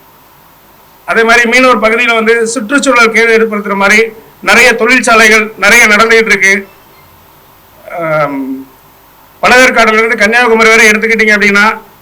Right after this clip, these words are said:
நிறைய விஷயங்கள் இந்த மாதிரி நடக்கு. இது எதுக்குமே வந்து மத்திய அரசு வந்து கார்ப்பரேட் வந்து கொண்டு வர்றதுக்காக எங்க மீனவருடைய வாழ்விடங்களும் வாழ்வாதாரத்தை அழிச்சுக்கிட்டு இருக்காங்க.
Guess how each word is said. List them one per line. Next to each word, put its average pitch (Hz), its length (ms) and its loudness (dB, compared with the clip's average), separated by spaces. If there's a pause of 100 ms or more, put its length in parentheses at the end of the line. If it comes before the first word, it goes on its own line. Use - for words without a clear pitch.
நிறைய 240 340 2
விஷயங்கள் 233 380 -2
இந்த 208 120 0
மாதிரி 220 180 0
நடக்கு. 202 480 -2 (240)
இது 202 160 -4 (100)
எதுக்குமே 233 320 -2
வந்து 226 200 -2
மத்திய 208 280 -2
அரசு 226 220 0
வந்து 220 300 0
கார்ப்பரேட் 220 500 0
வந்து 214 400 -4
கொண்டு 220 200 -2
வர்றதுக்காக 220 460 0
எங்க 208 120 -4
மீனவருடைய 208 340 -2
வாழ்விடங்களும் 214 520 0
வாழ்வாதாரத்தை 208 480 0
அழிச்சுக்கிட்டு 208 340 -4
இருக்காங்க. 196 420 0